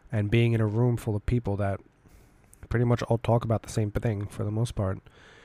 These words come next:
it, it's really fun. I mean, it's really fun to see, like, somebody's thought process or just see how they work and how they draw and how they,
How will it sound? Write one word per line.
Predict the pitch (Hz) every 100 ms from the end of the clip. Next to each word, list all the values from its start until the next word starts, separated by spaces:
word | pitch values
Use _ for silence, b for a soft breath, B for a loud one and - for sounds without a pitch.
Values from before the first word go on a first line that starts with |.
| B B
it, | 139 135
it's | 151 -
really | 226
fun. | 185 - - 90
I |
mean, | 98 104
it's | 104
really | 123 131
fun | - 131
to | 127
see, | - 123 117 117 113 _ _ - _ -
like, | 95 98 - -
somebody's | - 113 104 -
thought | 120 -
process | 123 120 123 120
or | 98 92 98 -
just | - 127 -
see | - 117 117 113 107 - -
how | 104
they | 107 101
work | 92 113 127
and | 92 87
how | 92
they | 98 92
draw | 90 92 104 113
and | 87
how | 87 95
they, | 95 95